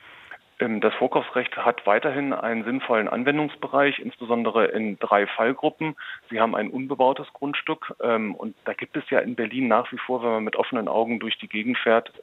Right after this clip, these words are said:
ähm, viele. Auch in Kreuzberg übrigens, ähm, beispielsweise mit eingeschossigen Getränkemärkten bebaute Grundstücke. Äh, die zweite Fu-,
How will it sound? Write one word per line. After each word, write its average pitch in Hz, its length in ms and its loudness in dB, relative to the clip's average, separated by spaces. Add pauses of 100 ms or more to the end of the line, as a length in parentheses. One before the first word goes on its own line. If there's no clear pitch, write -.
(120)
ähm, 107 320 2 (120)
viele. 156 300 4 (420)
Auch 165 180 6
in 175 80 -6
Kreuzberg - 500 -4
übrigens, 151 420 -10 (260)
ähm, 113 440 -4 (920)
beispielsweise 101 480 -6
mit 104 120 -8
eingeschossigen 110 600 -4
Getränkemärkten 131 720 0
bebaute 123 380 0
Grundstücke. 131 600 -4 (600)
Äh, 123 100 -2
die 127 160 -6
zweite 123 240 6
Fu-, 135 340 -4